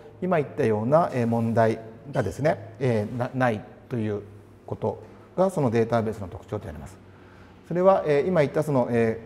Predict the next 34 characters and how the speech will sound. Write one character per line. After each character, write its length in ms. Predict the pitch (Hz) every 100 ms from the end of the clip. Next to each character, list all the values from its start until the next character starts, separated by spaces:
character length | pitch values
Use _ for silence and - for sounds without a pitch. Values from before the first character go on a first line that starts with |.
| -
ー、 40 | -
こ 80 | 117
と 100 | 127
は、 140 | 135
そ 100 | 135
の 100 | 110
デ 200 | 127 139
ー 20 |
タ 100 | 143
の 120 | 135
独 200 | 120 -
立、 360 | 131 - 131 127 - - - - - - - -
そ 80 | 127
の、 140 | 117
え 80 | 123
ー、 40 | 110
プ 120 | 135
ロ 80 | 131
グ 80 |
ラ 80 | 131
ム 200 | 127 107 - - - - -
と、 180 | 165
え 60 | 127
ー、 40 |
分 140 | 110 120
離 100 | 120
す 100 | 117
る 60 | 135
っ 40 |
て 100 | 135
い 20 |
う 20 |
の 80 |
は 60 | 107